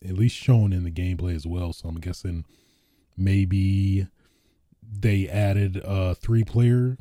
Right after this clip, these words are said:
co-op gameplay. I would, I would guess, like, uh, maybe she's added and you can play maybe the, the o-, the previous, the vanilla game with her, with this D L C as well. But, um, I'm curious to see.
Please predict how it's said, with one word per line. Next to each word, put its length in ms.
co-op 440
gameplay. 500
I 60
would, 220
I 120
would 180
guess, 460
like, 340
uh, 160
maybe 240
she's 480
added 500
and 220
you 60
can 140
play 280
maybe 260
the, 280
the 100
o-, 260
the 180
previous, 640
the 520
vanilla 400
game 460
with 220
her, 340
with 120
this 180
D 160
L 100
C 220
as 120
well. 380
But, 160
um, 500
I'm 120
curious 240
to 100
see. 320